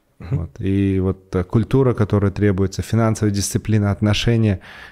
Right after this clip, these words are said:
Speaker 2: которое требуется к двум разным подходам, оно совершенно разное. Если ты сможешь ментально заранее разделить все свои проекты вот на инновационные проекты и
Speaker 1: Explore,
Speaker 2: традиционные.
Speaker 1: exploit, да?
Speaker 2: Да,
Speaker 1: Да.
Speaker 2: explore, exploit, да. Это у кого было так?
Speaker 1: Ну, э-, это,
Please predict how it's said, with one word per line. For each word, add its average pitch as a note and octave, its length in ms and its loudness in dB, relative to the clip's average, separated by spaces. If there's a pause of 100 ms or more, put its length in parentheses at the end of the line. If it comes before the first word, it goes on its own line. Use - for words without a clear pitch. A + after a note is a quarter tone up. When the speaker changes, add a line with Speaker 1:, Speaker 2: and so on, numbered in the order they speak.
Speaker 2:
которое G2+ 320 0
требуется G2+ 500 0
к - 120 -14
двум G2+ 280 2
разным G2 380 2
подходам, G2 420 0
оно F#2 120 0
совершенно G2+ 580 2
разное. F2+ 420 0 (380)
Если G#2 220 0
ты G2+ 260 2 (280)
сможешь G#2+ 420 -2
ментально G#2 500 2
заранее G2+ 380 2
разделить G2 420 0
все G2+ 160 -2
свои G2+ 240 -4
проекты F#2+ 480 -4
вот F#2 240 -6
на F#2+ 240 0 (380)
инновационные G2+ 640 2
проекты F#2+ 500 -4
и F#2+ 480 -2
Speaker 1:
Explore, F#3+ 220 0
Speaker 2:
традиционные. C3+ 420 2
Speaker 1:
exploit, G#2+ 280 0 (100)
да? A#2+ 140 -4 (180)
Speaker 2:
Да, F2+ 400 0
Speaker 1:
Да. G2 60 -2
Speaker 2:
explore, G#2 280 -2
exploit, F2+ 500 -6
да. F2+ 220 -8
Это F#2 380 -2
у - 200 -6
кого B2 240 -2
было C#3 240 -2
так? A2+ 200 -8 (260)
Speaker 1:
Ну, E3+ 240 2
э-, C3 60 0
это, B2 280 -4